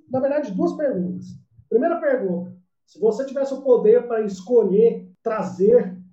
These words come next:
pra C C X P dois mil e vinte e um um artista,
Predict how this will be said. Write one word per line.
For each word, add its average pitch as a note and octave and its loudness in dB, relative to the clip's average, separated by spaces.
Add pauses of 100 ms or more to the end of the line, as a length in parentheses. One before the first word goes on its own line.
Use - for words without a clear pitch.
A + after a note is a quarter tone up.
(360)
pra G3+ -4
C A3 -2
C G#3+ -4
X A3+ -10
P A3+ 4
dois G#3+ 2
mil B3 -4
e B3 -2
vinte G#3 -6
e A3 -4
um C4 -4
um A#3+ -6
artista, G#3+ -10